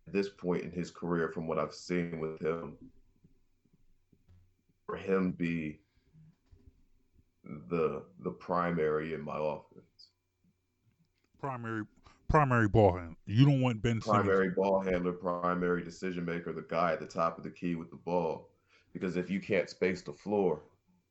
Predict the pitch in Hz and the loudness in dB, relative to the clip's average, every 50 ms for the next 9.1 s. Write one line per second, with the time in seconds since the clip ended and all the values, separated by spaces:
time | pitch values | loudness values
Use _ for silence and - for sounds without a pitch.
0 | _ - - 76 85 92 92 - 87 80 - - 85 85 - - - 87 80 - | _ -6 -2 0 0 0 0 -2 -6 -8 -6 -8 -10 -10 -10 -8 -6 -6 -6 -6
1 | - - 92 87 85 - - 65 58 - - 73 - - - - - 62 64 - | -8 -4 -4 -4 -4 -4 -8 -14 -12 -6 -6 -6 -6 -6 -10 -16 -20 -20 -20 -20
2 | - - 98 87 78 - - 87 90 90 87 - 92 90 92 92 - 90 87 87 | -10 -6 -4 -4 -4 -4 -8 -12 -16 -18 -14 -8 -6 -6 -6 -2 -2 -2 -2 -2
3 | - - - - - - 90 87 90 85 85 82 85 82 85 85 - 90 87 85 | -4 -12 -16 -10 0 2 4 4 4 4 2 2 4 4 2 2 0 -2 -4 -2
4 | 82 78 - - - 95 87 85 85 85 - 82 85 82 82 82 85 85 87 85 | -4 -4 -8 -12 -6 0 2 2 2 2 -2 -6 -8 -6 -4 -2 -2 -2 -2 -4
5 | 78 76 82 - _ _ _ - _ _ _ - 80 76 71 69 - - 76 78 | -6 -8 -12 -16 _ _ _ -20 _ _ _ -12 -12 -12 -12 -14 -12 -6 -2 0
6 | 82 85 82 80 80 87 80 82 82 80 80 80 82 80 - - 82 80 80 82 | 0 0 0 -2 -4 -6 -6 -6 -6 -6 -6 -6 -6 -8 -10 -8 -8 -6 -6 -8
7 | 80 78 69 - 80 87 87 87 87 85 80 78 78 80 80 78 80 78 76 73 | -10 -14 -10 -6 -4 -2 -2 -2 -2 -4 -4 -6 -6 -4 -2 0 0 0 0 -2
8 | 73 - - 73 69 73 73 71 71 67 67 71 65 58 55 - - _ _ _ | -6 -10 -10 -8 -8 -8 -8 -8 -12 -16 -16 -16 -16 -16 -18 -18 -20 _ _ _
9 | - - | -20 -20